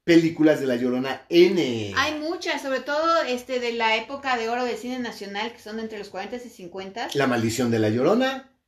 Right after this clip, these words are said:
Speaker 2: Hay muchas películas en donde es La Llorona la, la, pues, la principal, y hay algunas que sale hasta como de refilón.
Speaker 1: Ah, claro. Claro, hay una del Santo en la que también sale La Llorona de refilón, o sea, ¿qué quieres que te diga? Entonces, eh, ¿cuántas películas no hay?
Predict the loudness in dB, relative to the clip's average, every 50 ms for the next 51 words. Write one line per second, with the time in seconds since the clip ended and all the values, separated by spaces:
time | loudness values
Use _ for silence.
0 | _ _ -4 -2 0 2 2 0 0 -2 -4 -4 -6 -8 -8 -8 -8 -8 -8 -6
1 | -4 -4 -4 -4 -4 -4 -4 -4 -4 -2 -2 -2 -4 -2 0 0 2 2 4 2
2 | 2 2 2 0 0 0 0 -2 -2 -4 -6 -6 -4 -4 -6 -8 -10 -10 -10 -10
3 | -10 -10 -12 -12 -14 -10 -4 0 0 0 0 0 0 2 4 4 4 2 0 -2
4 | -2 -2 -4 -4 -6 -10 -8 -6 -6 -6 -6 -6 -8 -8 -10 -10 -10 -8 -6 -6
5 | -6 -6 -8 -10 -8 -6 -4 -2 -2 0 -2 -2 -4 -6 -10 _ -12 -12 -12 -10
6 | -8 -6 -4 0 2 2 2 2 0 -2 -10 _ _ _ _ _ _ _ _ _
7 | _ _ -6 -4 0 2 2 4 6 6 6 4 4 2 2 2 2 2 0 -2
8 | -2 -2 -2 -2 -2 -2 -2 -2 -4 -2 -2 -2 -2 -2 -2 -2 -2 -2 -2 -2
9 | 0 0 2 2 2 2 2 0 0 0 0 0 0 0 0 0 -2 -4 -2 -2
10 | 2 2 4 4 4 2 0 -2 -2 -2 -2 -2 -4 -6 -8 -4 -2 -2 -2 -2
11 | -6 -10 -10 -8 -6 -2 -2 0 0 0 -2 -2 -6 -12 _ _ _ _ _ _
12 | _ _ _ _ _ -8 -6 -4 -2 0 0 0 0 0 -2 -2 -2 -4 -4 -2
13 | -2 0 0 -2 -2 -4 -8 -12 -16 -14 -8 -6 -6 -4 0 0 0 0 0 0
14 | 0 0 0 2 2 2 2 2 0 -2